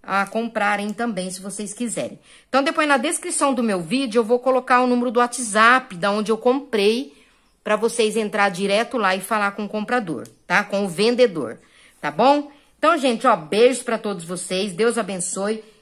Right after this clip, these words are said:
E fala pra mim aí, quem de vocês já compraram desses pano aqui também? Fala pra mim nos comentários se você gostou, como que foi, se as suas clientes gostaram também.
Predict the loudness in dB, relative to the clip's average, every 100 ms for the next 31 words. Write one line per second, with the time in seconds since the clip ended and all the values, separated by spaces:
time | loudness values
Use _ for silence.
0 | -12 0 2 4 2 0 0 2 2 0
1 | -2 -4 -4 -2 0 2 2 2 0 0
2 | -2 0 2 2 2 -4 -4 -4 0 0
3 | 0 -4 -6 -4 -2 -2 -4 -10 _ _
4 | _ _ 2 4 4 2 -2 -2 -2 -2
5 | -2 -2 2 2 2 -2 -4 -2 -2 -2
6 | -6 -6 0 4 4 2 -4 -6 -10 -4
7 | 0 0 0 -4 -4 -4 -4 -4 -4 -8
8 | -8 -8 -2 0 0 0 -6 -2 -2 -2